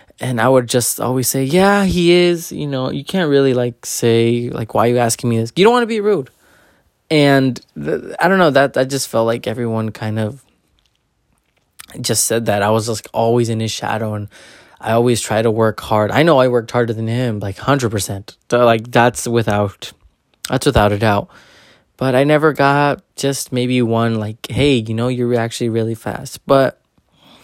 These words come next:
eh, you know, I'm okay with it. You gotta be okay. You gotta be willing to take sometimes the hits. Doesn't matter.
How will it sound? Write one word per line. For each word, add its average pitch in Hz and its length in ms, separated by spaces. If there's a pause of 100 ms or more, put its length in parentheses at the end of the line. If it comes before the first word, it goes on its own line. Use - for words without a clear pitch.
(1040)
eh, 262 260 (680)
you 160 100
know, 165 220 (640)
I'm 226 80
okay 247 180
with 117 220
it. - 160 (340)
You 143 140
gotta 165 160
be 151 120
okay. 110 400
You 147 80
gotta 143 200
be 131 180
willing 120 320
to - 80
take 113 180
sometimes 107 520
the 107 60
hits. - 520
Doesn't 110 220
matter. - 220